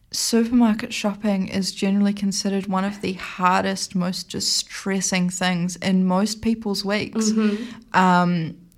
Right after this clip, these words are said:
Speaker 1: in terms of people, I mean, this is obviously coming from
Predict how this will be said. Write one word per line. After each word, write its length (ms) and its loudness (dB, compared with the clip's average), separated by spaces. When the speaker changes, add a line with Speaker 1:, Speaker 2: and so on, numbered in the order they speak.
Speaker 1:
in 260 2
terms 320 0
of 140 -4
people, 560 -2
I 80 -2
mean, 160 0
this 180 -4
is 320 -4
obviously 400 -2
coming 340 -2
from 380 -4